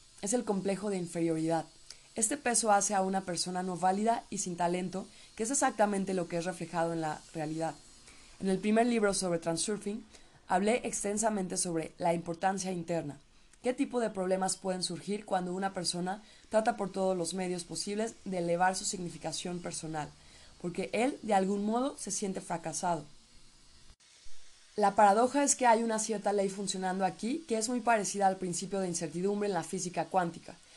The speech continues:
La importancia decrece en el grado de esfuerzo dirigido a tratar de enfatizarla. Y al contrario,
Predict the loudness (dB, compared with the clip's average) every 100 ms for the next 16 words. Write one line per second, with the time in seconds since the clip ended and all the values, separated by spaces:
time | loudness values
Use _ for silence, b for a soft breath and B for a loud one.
0 | B B B 2 2 2 4 4 6 4
1 | 4 2 4 4 4 0 6 8 8 4
2 | 0 2 2 2 0 -2 -4 -2 0 0
3 | 0 0 2 0 4 4 4 -2 -4 -4
4 | -4 -2 0 0 -4 -10 B B B 4
5 | 4 4 2 6 6 4